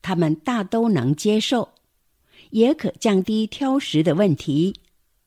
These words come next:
至于睡觉，孩子玩累了也吃饱了，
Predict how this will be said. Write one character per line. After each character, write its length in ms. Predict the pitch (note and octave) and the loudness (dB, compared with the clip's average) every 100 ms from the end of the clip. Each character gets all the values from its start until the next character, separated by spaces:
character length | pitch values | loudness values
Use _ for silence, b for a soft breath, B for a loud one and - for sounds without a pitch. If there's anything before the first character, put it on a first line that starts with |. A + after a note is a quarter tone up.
| _ _ _ _ | _ _ _ _
至 160 | - G#3+ | -2 0
于 320 | D3 C#3+ F3 | 2 2 2
睡 300 | G3+ - G3+ | 0 0 0
觉， 300 | D3+ B3 G#3+ _ _ _ _ _ _ _ _ | 0 -2 -2 _ _ _ _ _ _ _ _
孩 240 | - A3 | -4 0
子 200 | C4+ A#3+ | 0 0
玩 200 | F#3+ D3+ | 0 2
累 300 | D#3+ A#3+ C4+ | 2 4 2
了 280 | G#3 D3 - _ | 2 -2 -6 _
也 340 | F3 D3 - - | 0 0 -2 -8
吃 200 | - A3+ | -4 -2
饱 240 | F#3+ B2+ | -2 -2
了， 300 | C3 F3 - | 0 -2 -4